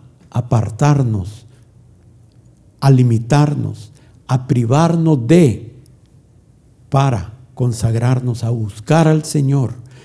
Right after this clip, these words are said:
y presentarnos como una pequeña ofrenda que esperamos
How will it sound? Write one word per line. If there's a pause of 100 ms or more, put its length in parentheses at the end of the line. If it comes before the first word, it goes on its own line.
(120)
y
presentarnos (220)
como
una
pequeña
ofrenda (1160)
que
esperamos